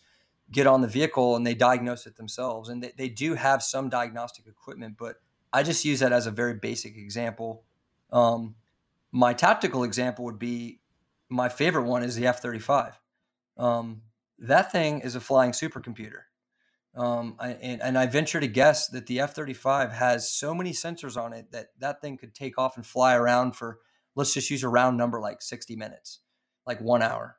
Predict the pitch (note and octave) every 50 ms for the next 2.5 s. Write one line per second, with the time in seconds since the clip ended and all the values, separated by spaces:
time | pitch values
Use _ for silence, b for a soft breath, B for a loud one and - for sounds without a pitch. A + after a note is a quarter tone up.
0 | _ - - B2+ A#2+ A#2 G2+ A#2+ B2 A#2+ - C#3 C3+ C#3+ D3+ C3+ C3+ C3 B2 -
1 | - B2+ B2 B2 - - _ _ _ _ _ - - C#3+ C#3 C3+ A#2+ B2 A#2+ A2+
2 | - - G2+ G2 A2+ - - - - -